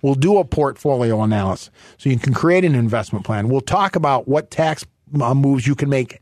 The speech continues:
today, things that you can make. And like, like I like to say, forward tax planning, but to put you in a better place down the road.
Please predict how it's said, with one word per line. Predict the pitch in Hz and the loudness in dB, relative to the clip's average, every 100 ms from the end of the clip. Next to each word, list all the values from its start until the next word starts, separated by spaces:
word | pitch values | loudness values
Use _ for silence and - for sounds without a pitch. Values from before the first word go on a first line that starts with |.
| - | -8
today, | 135 127 160 127 95 _ - - - | -4 0 2 0 -4 _ -20 -20 -18
things | - 175 180 | -2 0 2
that | 170 | 2
you | 160 | 2
can | 156 | 2
make. | 151 143 | 0 0
And | 131 135 | 0 0
like, | 143 160 156 - | 2 0 -2 -2
like | 147 147 | 0 0
I | 147 175 160 117 - | 2 0 -2 -8 -2
like | 131 120 | -2 -2
to | 120 | -2
say, | - 127 123 | 0 -2 -2
forward | - 165 170 160 | -2 0 2 0
tax | - 151 147 - | 0 0 0 -2
planning, | - 131 123 117 - - _ | -2 0 0 -2 -6 -20 _
but | 139 127 | -4 -4
to | - 120 | -4 -2
put | 165 - | -2 0
you | 147 | 0
in | 131 | 0
a | |
better | 123 127 120 | 0 0 -2
place | - 127 113 | -2 -2 -2
down | 123 113 | -2 -2
the | 110 | -2
road. | 98 | -4